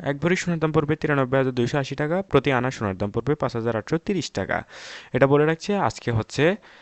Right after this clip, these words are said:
পঁচিশ, সরি, ছাব্বিশ মার্চ দুই হাজার চব্বিশ। আজকের দিনের লাস্ট আপডেটটা আপনাদের জানানোর চেষ্টা করব। আঠারো ক্যারেটের প্রতি এক গ্রাম সোনার দা-, রূপার দাম পড়বে একশো সাতচল্লিশ টাকা, প্রতি আনার রূপোর দাম পড়বে একশো আট টাকা,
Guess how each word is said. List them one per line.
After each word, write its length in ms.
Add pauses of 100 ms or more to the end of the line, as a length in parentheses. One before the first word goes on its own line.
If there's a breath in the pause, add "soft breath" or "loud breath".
(340 loud breath)
পঁচিশ, 340 (640)
সরি, 240
ছাব্বিশ 520 (260)
মার্চ 240 (120)
দুই 100
হাজার 220
চব্বিশ। 320 (440 soft breath)
আজকের 300
দিনের 260
লাস্ট 260
আপডেটটা 280
আপনাদের 280
জানানোর 300
চেষ্টা 200
করব। 200 (680 loud breath)
আঠারো 260
ক্যারেটের 280
প্রতি 280
এক 80
গ্রাম 160
সোনার 460
দা-, 180 (160)
রূপার 340
দাম 160
পড়বে 300 (120)
একশো 200
সাতচল্লিশ 400
টাকা, 220 (160)
প্রতি 220
আনার 180
রূপোর 200
দাম 140
পড়বে 220
একশো 180
আট 140
টাকা, 200